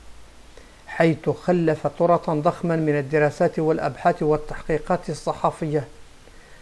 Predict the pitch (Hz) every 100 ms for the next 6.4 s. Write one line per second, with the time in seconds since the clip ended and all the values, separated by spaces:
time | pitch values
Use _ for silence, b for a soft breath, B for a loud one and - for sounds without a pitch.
0 | B - - 151 165 156 160 151 208 185
1 | 160 151 170 151 185 170 - 160 147 156
2 | 151 143 - - 165 151 147 139 - 135
3 | 120 - - - - - b b b b
4 | - 143 139 135 - 156 156 165 - 151
5 | 147 160 175 180 151 - 170 - 165 165
6 | - 160 160 143